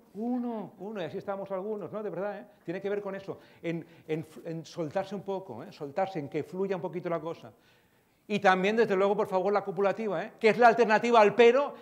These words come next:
y la alternativa a la, a la tóxica también disyuntiva. Lo macro, lo micro, mis objetivos, los suyos, salud o placer. No, no, son trampas. La disyuntiva es una trampa, lo quanti y lo quali, lo macro y lo micro,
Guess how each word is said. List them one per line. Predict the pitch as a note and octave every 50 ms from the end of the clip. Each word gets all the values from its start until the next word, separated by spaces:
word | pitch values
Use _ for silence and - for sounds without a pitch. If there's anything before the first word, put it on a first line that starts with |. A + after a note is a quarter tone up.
| - - -
y | G3
la | G3 G3+ F#3
alternativa | F#3+ G3 E3 F3 F#3+ F#3 - A3 A#3 B3 B3+ B3+
a |
la, | A3+ G#3 G3+ G#3 - -
a | F#3+ F#3
la | F3 F3 E3+ F3
tóxica | G#3+ G#3+ G#3+ - - A#3 A3 A3+ G#3
también | G3 G3 F#3+ G3 G#3 G3+
disyuntiva. | A3+ G#3 D3+ G3 F3+ D3 A3 A3 G#3+ F#3 C#3+ A2+ A2 - - - -
Lo | - D#3+ F3 F3+ F3+
macro, | F#3 G3+ A3 A3+ A3+ A3+ C4+ B3+ C4 B3+ A#3+
lo | A3 G3
micro, | F3 F#3 G#3 A3 G#3+ F#3+ E3 D#3
mis | D#3 D#3+ D3+ G3+
objetivos, | G3+ - - F3+ F3 - G#3 A3 A3+ A#3+ B3+ - G3+
los | A3+ A3 F#3+ - -
suyos, | G3+ G#3 A3 G#3+ G3 E3+ - - - - -
salud | - - F#3 E3+ F3+ G#3 A3 A3+
o | A3+ G3+
placer. | G#3 F3+ D#3+ - G3+ - D3 F3
No, | A#3 B3 B3 B3 B3
no, | B3+ C4 A#3 - - - _ _
son | - - G3 G3
trampas. | F#3+ G#3 G3+ A3 A#3+ G#3+ A3 F3 B2 G#2+ - - _ _ _ _ _ _ _ _ _ _ _ _ _ _ _ _ _ _ _ _ _
La | C3 C#3 D3
disyuntiva | D#3 D3 D#3 D#3+ - G3 G3+ A3
es | A3
una | A3+ G#3+ F3+
trampa, | F#3 G3+ G#3 G3 - E3 A#2+ A2 - -
lo | D3+ C#3+
quanti | - - F3 F3+ G3 F#3 A#3 A#3
y |
lo | A3 G3 -
quali, | - F3 F3 F#3 F3+ D#3+ C3 A2 G#2+ -
lo | - C#3+ C#3+
macro | D#3 E3+ - - A#3+ A#3 A#3 A#3+
y | G3 F3+
lo | E3+ D3+
micro, | D3+ F3 G3 G3 - D3 B2+ G#2